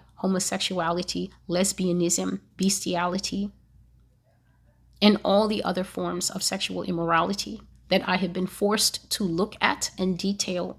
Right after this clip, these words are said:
over these four lengthy years that have taken their toll on me.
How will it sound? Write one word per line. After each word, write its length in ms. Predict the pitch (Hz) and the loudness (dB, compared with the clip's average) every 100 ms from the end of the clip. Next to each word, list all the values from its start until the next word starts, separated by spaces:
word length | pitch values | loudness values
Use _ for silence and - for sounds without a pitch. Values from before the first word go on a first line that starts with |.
| - | 4
over 480 | 214 277 262 240 233 | 8 8 8 4 4
these 460 | 240 202 220 247 | 0 -2 0 -2
four 720 | - - - 233 220 208 208 240 | -4 -10 -4 2 4 4 2 -2
lengthy 640 | 175 175 196 202 190 196 - | -4 0 0 0 -2 -2 -4
years 560 | 170 180 170 165 - - - - - - - | -4 -2 -2 -2 -2 -4 -14 -20 -20 -10 2
that 140 | 180 | 4
have 200 | 196 - | 4 0
taken 440 | - - 247 233 196 | -2 0 0 2 2
their 140 | 175 | 2
toll 380 | 175 185 175 - | 0 0 0 0
on 320 | 196 202 202 | 2 4 6
me. 320 | 180 180 247 | 4 2 -2